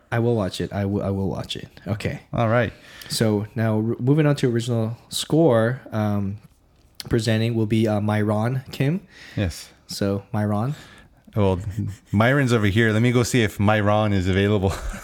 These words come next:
Speaker 2: <laughs> I'm just kidding. All right, here are the nominees.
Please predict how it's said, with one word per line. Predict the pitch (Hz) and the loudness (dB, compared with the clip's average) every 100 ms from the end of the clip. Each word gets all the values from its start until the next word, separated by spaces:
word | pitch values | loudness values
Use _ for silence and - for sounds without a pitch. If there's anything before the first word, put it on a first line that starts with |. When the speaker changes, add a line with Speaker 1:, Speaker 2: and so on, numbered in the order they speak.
| - | -4
Speaker 2:
<laughs> | 269 - 277 - - - | -4 -2 -4 -2 -4 -2
I'm | 233 - - - - - - 151 | -2 0 -4 -6 -8 -8 -12 -8
just | - - | -8 -4
kidding. | 104 90 107 104 - _ - _ - - - - - - - - - - - | 0 0 -2 -4 -10 _ -12 _ -6 -4 -8 -6 -12 -12 -18 -14 -14 -8 2
All | 147 | 4
right, | 117 | 4
here | 127 226 | 2 0
are | |
the | 214 | 2
nominees. | 190 147 180 311 98 - | 2 2 2 0 0 -4